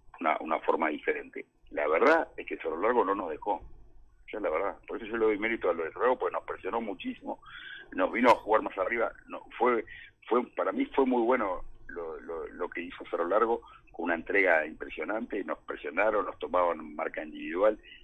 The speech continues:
con una, una intensidad bárbara, y no nos dejaron jugar.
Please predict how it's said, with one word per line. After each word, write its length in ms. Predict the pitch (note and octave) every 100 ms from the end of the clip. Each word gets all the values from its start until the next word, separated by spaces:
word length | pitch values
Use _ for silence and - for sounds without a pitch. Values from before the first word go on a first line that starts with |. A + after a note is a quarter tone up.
| _
con 220 | - E2
una, 120 | D#2+ -
una 180 | D2 E2+
intensidad 600 | E2 - D2 - E2+ E2
bárbara, 360 | F#2+ B2 C3 - -
y 140 | D#2+
no 180 | F2+ C3
nos 120 | C3+
dejaron 260 | G#2 A#2 G#2
jugar. 360 | F#2 A#2 -